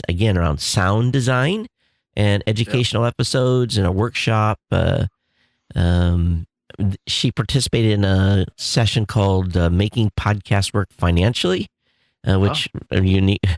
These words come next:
Speaker 1: was the, the, the actual session was sponsored by Radiolab, which I thought kinda was,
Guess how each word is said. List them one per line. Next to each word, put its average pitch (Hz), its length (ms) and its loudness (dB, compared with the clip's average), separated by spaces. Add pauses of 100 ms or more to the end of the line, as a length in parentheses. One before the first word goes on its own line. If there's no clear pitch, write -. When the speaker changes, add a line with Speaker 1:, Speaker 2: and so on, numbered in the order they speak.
(140)
Speaker 1:
was 104 260 0 (220)
the, 95 240 0
the, 107 320 0
the 98 220 0
actual 104 440 -2
session 113 640 -2
was 113 140 0
sponsored 104 440 -4
by 104 140 2
Radiolab, 110 600 2
which 104 200 -2
I 87 120 0 (220)
thought 87 200 -2
kinda 87 220 0
was, 90 180 -2